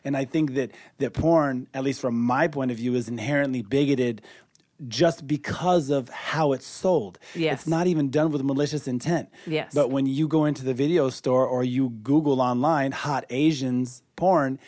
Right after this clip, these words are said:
Speaker 1: that's just what it is.
Speaker 2: Yeah.
Speaker 1: You know, and you, you Google B B C, you know you're looking for big black cock. Like, it's just, that's just, that's how we separate things. And
Speaker 2: Right.
Speaker 1: so even though it's inherently bigoted, it's, I don't think it's done with a malicious intent.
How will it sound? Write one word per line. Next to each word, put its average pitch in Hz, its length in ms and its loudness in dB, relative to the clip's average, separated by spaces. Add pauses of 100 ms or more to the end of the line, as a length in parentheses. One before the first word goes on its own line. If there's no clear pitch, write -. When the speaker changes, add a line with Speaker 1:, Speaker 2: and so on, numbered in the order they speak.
(300)
Speaker 1:
that's 156 300 0
just - 260 -2
what 147 220 2
it 120 80 -4
is. - 500 -4
Speaker 2:
Yeah. 151 220 -2 (120)
Speaker 1:
You 139 160 0
know, 135 300 2
and 139 140 -2
you, 143 360 0 (460)
you 143 240 0
Google 147 360 2
B 117 340 2
B 139 200 4
C, 143 520 0 (500)
you 156 240 0
know 160 300 6
you're 143 160 4
looking 143 220 -2
for 135 120 -2
big 117 220 -4
black 139 220 -4
cock. 196 340 -2
Like, 131 140 -2
it's 151 120 0
just, 143 240 0
that's 135 240 0
just, 143 340 -6 (280)
that's 143 220 -4
how 175 140 2
we 156 120 2
separate 151 680 -2
things. 104 320 -10
And 117 100 -4
Speaker 2:
Right. 139 220 -2 (180)
Speaker 1:
so 151 140 -2
even 175 160 4
though 190 80 4
it's 156 80 -4
inherently 160 340 2
bigoted, 156 460 2
it's, 131 160 -4
I 139 100 2
don't 147 140 2
think 139 140 -2
it's 135 100 0
done 135 220 0
with 127 120 2
a 123 60 2
malicious 127 400 -4
intent. 139 340 -2